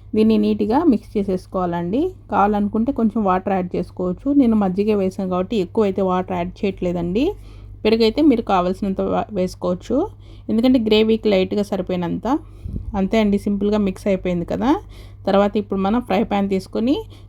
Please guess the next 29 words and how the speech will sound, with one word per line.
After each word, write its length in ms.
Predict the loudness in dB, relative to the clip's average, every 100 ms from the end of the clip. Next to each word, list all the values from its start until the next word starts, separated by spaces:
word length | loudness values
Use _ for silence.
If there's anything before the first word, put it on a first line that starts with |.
| -2
కొంచెం 300 | 0 2 4
తిరగబాత 360 | 4 2 2 0
వేసుకుంటున్నానండి. 760 | -2 -2 -4 -4 -4 -2 0 0
ఇందులో 300 | 2 0 0
కొంచెం 320 | 0 0 0
ఆవాలు, 420 | 2 2 2 2 2
జీలకర్ర 420 | 2 0 2 0
వేసుకుంటున్నాను 720 | 0 -4 -4 -4 -2 -4 -2
అంతేను. 420 | -4 -4 -4 0 -2 -4 -20 -14 -12 -12 -18 -20 -20 -6
మీకు 200 | -2 2
లేదంటే 360 | 4 4 2 2
వాళ్ళైతే 400 | 2 2 2 -2
పచ్చిదే 420 | -4 -4 0 2
వేసేసారు, 600 | 4 2 -2 -4 -6 -4 -4
కాకపోతే 420 | -4 -6 -4 -2 0
స్మెల్ 300 | 0 2 2
వస్తాయి 280 | 2 -2
కదండి 340 | -2 -2 -2 -2
ఎంతైనా 400 | -2 -2 -2 -2
సరే, 280 | -4 -4 -4 -6 -16 -18 -2
అందుకనే 380 | 2 2 2 4
నేను 200 | 4 2
కొంచెం 340 | 0 -2 0 -2 -2 -8 -4
యాడ్ 200 | -2 0
చేశాను 340 | -4 -4 -4
అనమాట. 340 | -2 -4 -4 -2 -2 -4 -20 -20 -20 -4
దీనికోసం 500 | -2 0 0 2 2
మనం 180 | 2 0
కొంచెం 380 | 0 -2 0